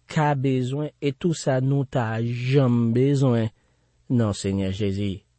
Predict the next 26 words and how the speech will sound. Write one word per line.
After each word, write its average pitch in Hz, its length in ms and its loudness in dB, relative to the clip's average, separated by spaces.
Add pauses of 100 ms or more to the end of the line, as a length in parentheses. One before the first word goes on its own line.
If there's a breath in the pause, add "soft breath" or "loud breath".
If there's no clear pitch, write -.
(680)
Si 208 240 -2
sèlman 127 760 2
nou 127 140 0
ta 131 160 0
ka 123 160 0
vreman 117 360 0
konprann 104 360 -4
sa. 143 180 -4 (1200)
Jezi 120 920 0
se 117 400 0 (380)
rezèvwa 127 880 2 (260)
tout 117 220 0
konesans. 98 760 -4 (1400)
Doktè 127 260 4
Magui 123 260 2
di, 135 220 4 (480)
nan 127 320 0
batiman 131 480 2
syantifik - 640 -2
kote 117 260 0
l 110 80 -2
fè 120 200 -2
etid 127 200 -6
segondè 113 460 -2
li 104 240 -2
a, 113 80 -2